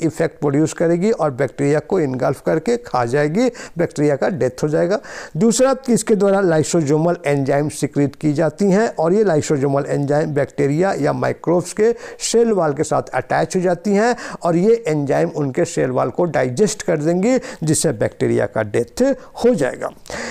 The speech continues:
अब इसका क्या यूज़ क्या हो गया कि पहला यूज़ तो हो गया कि ये एलर्जिक कंडीशन को कंट्रोल करता है, दूसरा यूज़ हो गया कि ये, अ, डिटॉक्सिफिकेशन करता है,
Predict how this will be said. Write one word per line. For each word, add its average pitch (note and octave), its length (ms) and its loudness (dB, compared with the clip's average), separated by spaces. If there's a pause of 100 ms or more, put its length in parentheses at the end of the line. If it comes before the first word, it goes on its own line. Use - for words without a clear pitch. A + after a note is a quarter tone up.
(1200)
अब C4 180 0
इसका - 360 0 (340)
क्या F#3 220 2 (140)
यूज़ F#3+ 380 6
क्या A3+ 120 4
हो G#3 80 4
गया A3 180 0 (300)
कि G3+ 60 2
पहला F3 320 2
यूज़ F#3+ 240 4
तो G#3 100 2
हो G3+ 60 6
गया G#3 160 2 (420)
कि F#3 60 2
ये G3 340 2
एलर्जिक D#3+ 540 2
कंडीशन F3 440 2
को G3+ 160 0
कंट्रोल G3 460 0
करता G3+ 340 -2
है, G#3+ 160 -4 (200)
दूसरा E3 260 2
यूज़ G3 260 4
हो G#3 80 4
गया A3 180 2
कि F3 460 -2
ये, A3 60 4
अ, - 880 -6
डिटॉक्सिफिकेशन F3+ 1900 0
करता G3 360 -2
है, G3+ 180 -2